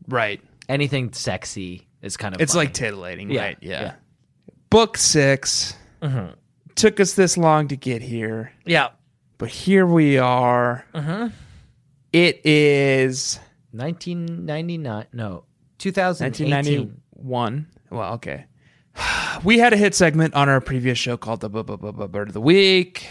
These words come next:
Speaker 2: Mm-hmm.
Speaker 1: Obviously, we need to find a way to bring that back. We've been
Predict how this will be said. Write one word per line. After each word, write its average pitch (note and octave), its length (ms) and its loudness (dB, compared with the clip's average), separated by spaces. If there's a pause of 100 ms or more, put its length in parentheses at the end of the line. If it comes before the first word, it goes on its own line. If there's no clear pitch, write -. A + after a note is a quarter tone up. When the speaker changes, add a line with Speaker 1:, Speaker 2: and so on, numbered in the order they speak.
(160)
Speaker 2:
Mm-hmm. F3+ 280 -8 (520)
Speaker 1:
Obviously, E3+ 1400 4 (460)
we F3 240 4
need F#3+ 180 4
to F3 60 2
find D3+ 300 2
a C#3 60 2
way C3 480 2
to B2+ 160 -10
bring F3+ 280 2
that D#3 280 2
back. B2 520 -2
We've D3+ 440 0
been C#3 560 2